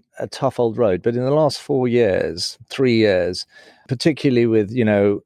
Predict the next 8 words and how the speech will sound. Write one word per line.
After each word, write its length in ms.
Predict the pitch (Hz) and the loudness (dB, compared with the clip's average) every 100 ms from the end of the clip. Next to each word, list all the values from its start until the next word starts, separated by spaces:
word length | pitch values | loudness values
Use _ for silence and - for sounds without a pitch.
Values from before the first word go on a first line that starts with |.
| - | -4
um, 340 | 101 104 101 - | 0 0 -2 -4
the 100 | 113 | -2
new, 460 | 113 107 101 98 92 - | 2 2 2 -2 -10 -8
um, 400 | 101 98 95 92 - - | -2 -2 -2 -6 -14 -4
director 360 | 107 104 - 101 | 0 0 -2 -12
of 100 | - | -4
programs 720 | 101 95 95 92 92 90 - | 0 0 0 -2 -2 -4 -6
and 300 | 92 92 | -6 -8